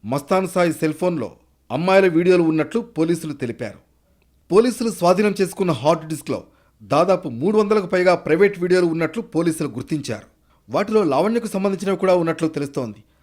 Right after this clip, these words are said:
అన్ని ఆధారాలతో పోలీసులకు ఫిర్యాదు చేసినట్లు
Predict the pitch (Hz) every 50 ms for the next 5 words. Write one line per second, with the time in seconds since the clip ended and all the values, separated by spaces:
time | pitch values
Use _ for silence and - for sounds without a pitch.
0 | _ _ _ _ - 123 160 196 214 214 208 196 190 185 180 180 175 175 175 196
1 | 196 180 - - 170 185 202 175 202 196 165 160 143 143 139 160 170 170 151 -
2 | - 151 143 - 160 156 - - 110